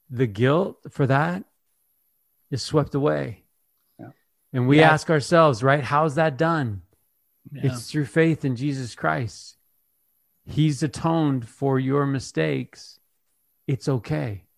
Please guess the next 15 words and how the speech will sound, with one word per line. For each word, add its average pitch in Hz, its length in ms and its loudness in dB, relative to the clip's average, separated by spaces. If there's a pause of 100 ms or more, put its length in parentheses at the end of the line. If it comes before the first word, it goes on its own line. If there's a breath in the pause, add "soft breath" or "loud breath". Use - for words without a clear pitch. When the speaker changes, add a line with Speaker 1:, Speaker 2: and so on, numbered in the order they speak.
(1120)
Speaker 1:
Right. 135 180 0
And 156 120 4
I 147 60 6
think 180 240 2
our 151 180 6
kids, 165 760 -2 (580)
man, 143 800 -2 (460)
if 139 180 -4
we 180 180 2
can 220 180 0
be 170 120 2
intentional 190 560 0
about 156 260 2
teaching 240 400 -4
that 269 320 -6